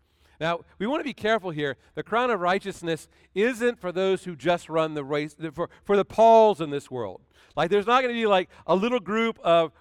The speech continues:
crowns of righteousness just for, like, these great guys that we read about or see on T V. No, no. It is a crown of righteousness that's given to all of us. You see,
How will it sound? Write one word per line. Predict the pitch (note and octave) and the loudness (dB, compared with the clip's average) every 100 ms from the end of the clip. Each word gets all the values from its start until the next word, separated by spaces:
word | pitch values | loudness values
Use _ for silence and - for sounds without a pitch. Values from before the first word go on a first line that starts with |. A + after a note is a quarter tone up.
| - | -4
crowns | G#3 G#3 F#3 | 0 0 0
of | D#3 | -4
righteousness | D3+ F3+ G3 E3 - C#3+ C#3 _ _ - | -2 -2 -2 -10 -8 -8 -8 _ _ -4
just | F#3+ F#3+ - | -2 -2 -4
for, | F3+ F3 - - | -2 -2 -4 -4
like, | D3 D3+ C#3+ | -4 -4 -6
these | E3+ C3+ | -8 -10
great | A2+ C#3+ E3+ F3 F3 _ _ | -10 -4 -2 -2 -6 _ _
guys | D#3 D#3 D#3 D#3+ - _ - | -4 -2 -2 -4 -10 _ -6
that | D3+ | -4
we | |
read | D3+ E3+ D#3+ | -2 -2 -2
about | D3+ D3 D3+ - | 0 0 -2 -6
or | B2+ | -12
see | - D3+ | -6 -6
on | C#3+ | -6
T | D#3 | -8
V. | D3+ C#3 - | -10 -10 -4
No, | G3 | -2
no. | F#3+ - - - - - - | 0 -2 -12 -18 -18 -10 2
It | G#3+ | 2
is | D4 A#3+ - _ - | 4 0 -6 _ -2
a | F#3+ | -2
crown | - A3 B3+ | -2 0 0
of | A#3+ D#3+ | 0 0
righteousness | F3+ A3+ A3 F#3 E3 D#3 | 0 0 -4 -10 -10 -10
that's | - E3+ | -12 -14
given | - G3+ G#3 | -8 -4 -4
to | F#3 | -2
all | F3 F#3+ F#3 | 2 4 4
of | D#3 | 0
us. | - - | -4 -12
You | |
see, | D3+ G3+ | -10 -10